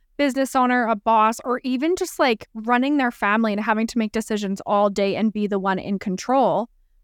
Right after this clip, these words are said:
like, you don't want to then, like you said, go into your personal life or go into the bedroom and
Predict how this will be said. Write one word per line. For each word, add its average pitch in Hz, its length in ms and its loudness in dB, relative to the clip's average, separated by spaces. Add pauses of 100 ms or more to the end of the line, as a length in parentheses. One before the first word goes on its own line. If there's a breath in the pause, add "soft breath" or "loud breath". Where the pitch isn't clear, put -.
(560)
like, 226 220 -2
you 262 100 0
don't 285 300 4
want 247 300 2
to 262 100 -4
then, 233 240 2
like 214 180 0
you 240 60 2
said, 226 180 -2
go 214 100 0
into 220 140 0
your 226 60 -2
personal 226 320 -2
life 208 100 -4
or 208 60 -4
go 208 160 -2
into 220 180 -2
the 208 60 -2
bedroom 226 640 0 (480)
and 226 480 2